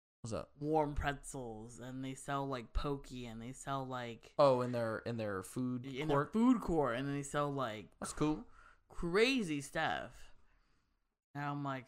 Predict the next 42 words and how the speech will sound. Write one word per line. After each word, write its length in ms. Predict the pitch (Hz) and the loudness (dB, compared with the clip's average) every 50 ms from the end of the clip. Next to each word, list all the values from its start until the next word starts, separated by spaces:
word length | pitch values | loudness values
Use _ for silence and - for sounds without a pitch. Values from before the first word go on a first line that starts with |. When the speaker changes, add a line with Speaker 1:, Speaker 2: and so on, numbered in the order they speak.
| - - | -16 -20
Speaker 2:
<gasps> 1200 | - - - - - - - _ _ _ _ _ _ _ _ _ _ _ _ _ _ _ _ - | -18 -18 -18 -18 -20 -20 -20 _ _ _ _ _ _ _ _ _ _ _ _ _ _ _ _ -4
Speaker 1:
So 100 | - 143 | -2 2
what's 180 | 143 156 160 - | 2 2 0 0
cra-, 320 | - - - 175 156 - - | -6 -4 -2 0 0 2 4
what 80 | 170 | 4
do 80 | 170 175 | 4 4
we 180 | 156 165 165 156 | 4 2 2 2
have 220 | 160 165 147 131 | 4 2 2 2
that's 160 | 143 143 - | 0 -4 -6
crazy 380 | - - 165 151 139 123 127 120 | -6 -4 0 0 0 0 -2 -6
for, 180 | - - 123 | -6 -6 -4
like, 320 | 110 87 117 107 - - 92 | 0 0 0 -2 -2 -6 -4
that 180 | 123 117 90 | -4 -4 -2
the 80 | - 90 | 0 0
other 160 | 104 123 131 117 | 2 2 2 2
places 300 | 135 127 113 113 113 101 | 0 0 0 0 -2 0
don't 200 | 113 101 113 117 | 0 0 0 -2
have? 200 | 101 85 - - - - - - - | -4 -6 -8 -12 -16 -20 -20 -10 -6
Do 60 | 117 | 0
they 100 | 117 127 | 2 2
have 120 | 127 127 - | 2 2 0
chicken 260 | - 165 - 151 143 | -4 -4 -2 0 2
bakes? 420 | 143 147 160 156 - - - - - - | 2 2 2 0 -2 -8 -12 -10 -6 2
<laughs> 60 | - - - - - - - - - - - | 2 2 2 2 -4 -8 -10 -10 -10 -4 0
Speaker 2:
They 80 | 220 233 | 0 2
all 240 | 247 269 294 302 294 | 2 4 4 6 4
have 120 | 254 - | 4 2
chicken 260 | - 208 160 160 151 | 0 -2 -2 -2 0
bakes. 520 | 143 143 131 120 - - - - - - - - - | 0 -2 -2 -2 -2 -4 -4 -4 -6 -8 -10 -12 -10
Speaker 1:
<laughs> 100 | - - | -8 -4
Joking. 380 | - - - - - - - - - - - | -2 -2 -2 -2 -6 -6 -8 -8 -2 0 0
Speaker 2:
The 80 | - - | 2 2
only 240 | 226 247 269 269 254 | 4 6 6 6 4
thing 160 | 269 269 - | 2 0 0
that's, 180 | 240 226 - | -2 -2 -2
like, 200 | 226 214 185 160 | -2 -2 -2 -2
different 260 | 170 196 196 226 220 202 | -2 -2 -2 -2 0 0
that 180 | 185 156 147 | 0 0 -2
changes 380 | - - 165 175 190 202 190 - | -4 -6 -6 -6 -6 -6 -8 -6
here 220 | 180 180 196 202 | -6 -6 -6 -4
is, 160 | 175 165 151 | -4 -6 -6
like, 160 | 160 156 151 | -6 -6 -4